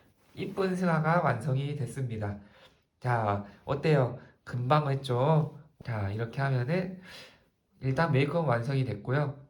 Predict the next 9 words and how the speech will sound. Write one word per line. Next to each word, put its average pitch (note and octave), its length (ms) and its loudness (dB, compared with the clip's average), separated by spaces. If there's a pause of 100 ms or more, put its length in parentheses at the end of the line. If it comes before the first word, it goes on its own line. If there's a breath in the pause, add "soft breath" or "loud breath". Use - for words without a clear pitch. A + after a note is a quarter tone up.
(840 loud breath)
여기서 G2+ 240 -4
밋밋하니까 A2 1000 -4
제 G#2 160 -6
옷을 G2+ 360 -2
좀 C#3+ 180 -2
바꿔 B2 360 -2
입어볼까 B2 520 -2
해요. C3+ 440 -2 (240 loud breath)
그래서 A#2 580 -2